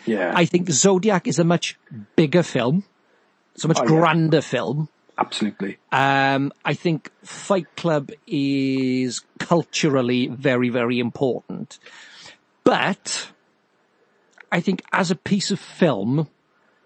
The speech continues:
Speaker 2: I think Seven is probably, in my personal opinion, is probably my, it, it, it's probably my favourite Fincher film. And I would probably,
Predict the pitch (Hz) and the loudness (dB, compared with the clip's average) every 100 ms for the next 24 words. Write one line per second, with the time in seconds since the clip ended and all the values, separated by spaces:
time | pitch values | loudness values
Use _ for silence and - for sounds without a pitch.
0 | _ _ _ _ - - - 143 156 151 | _ _ _ _ -20 -14 -2 0 2 0
1 | - _ - - - - 196 170 135 160 | -8 _ -8 -4 0 2 2 2 2 2
2 | 156 156 - _ _ _ _ _ _ _ | 2 -2 -6 _ _ _ _ _ _ _
3 | _ _ _ _ _ - 165 - - 175 | _ _ _ _ _ -4 -4 0 2 2
4 | 160 139 151 147 147 143 _ _ _ - | 2 2 2 2 2 -2 _ _ _ -2
5 | 165 160 151 127 139 117 135 123 - 117 | 2 4 2 2 0 0 -4 -4 -2 -2
6 | 120 131 156 - 170 156 151 151 139 123 | -2 0 -4 0 2 2 2 2 2 0
7 | - 196 233 240 247 - 240 220 190 202 | 0 0 0 -4 -4 -2 -4 -2 0 2
8 | 175 180 165 175 143 151 - 117 110 - | 4 2 2 0 2 0 0 -2 -2 -4
9 | 123 117 - - - 156 165 151 - 151 | -4 -6 -10 -12 0 2 2 0 0 0
10 | 156 | 0